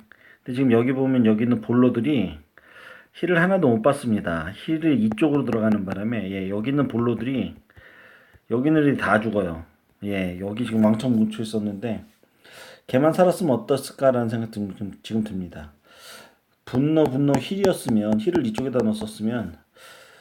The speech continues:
또, 또 모르는 얘기네요. 네, 그쵸? 볼러가 지금 다 죽어갖고, 어,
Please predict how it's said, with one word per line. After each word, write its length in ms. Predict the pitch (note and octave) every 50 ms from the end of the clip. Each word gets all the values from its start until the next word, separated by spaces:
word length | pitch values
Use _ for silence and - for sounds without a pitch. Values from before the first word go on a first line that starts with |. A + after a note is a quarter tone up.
| - - _ _ -
또, 180 | C3 A2+ G#2+ -
또 100 | - B2
모르는 420 | G#2+ F#2+ A2 A2+ B2+ C3+ C3 A#2+ A2
얘기네요. 420 | G#2 - F#2 F2+ F2 E2 D#2+ E2 E2
네, 340 | E2 E2 D#2 D2 D2 D2+ - _ _ _ _ _ _ _ _ _ _ _ _ _ _ _ _
그쵸? 440 | - A2 G#2+ - C3 C#3 F#3 F#3 - _ _ _ _ - - - - _ _ _ _
볼러가 380 | - - A#2+ B2 C3 C3 C3 B2
지금 200 | - B2 A2+ G#2+
다 220 | - - - A#2+
죽어갖고, 800 | - B2+ A#2 A2+ G#2+ G2+ F#2+ F#2 F2+ - - C3 A2+ F#2 E2 D#2+ - _ _ _ _ _ _ _ _ _ _ _ _ _ _ _ _ _ _ _ _ _ _ _ _ _ - - - - - - - - - _ _ _ -
어, 600 | A2 A2 A2 A2 A2 A2 A2 A2 A2 A2 A2 G#2+